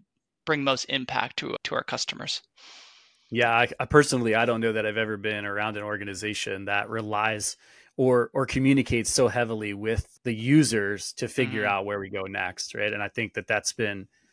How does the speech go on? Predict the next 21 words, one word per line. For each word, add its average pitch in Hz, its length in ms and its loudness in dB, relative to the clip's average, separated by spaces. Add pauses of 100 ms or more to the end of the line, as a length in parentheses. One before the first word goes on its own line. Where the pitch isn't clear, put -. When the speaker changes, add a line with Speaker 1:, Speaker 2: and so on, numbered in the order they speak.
(240)
Speaker 2:
a 110 80 0
huge 127 580 2
piece 113 340 -4
of 110 160 -8
our 107 100 -2
success. 107 640 -4
And 104 120 -8
also, 107 440 -2 (420)
you 127 80 2
know, 117 200 2 (600)
in 139 160 0
the 127 80 2
fact 113 400 4
of, 104 160 -2
like, 107 160 -2
hey, 135 180 2
when 113 180 -2
we 123 80 0
release 117 360 2
a 117 80 0
feature, 104 600 -4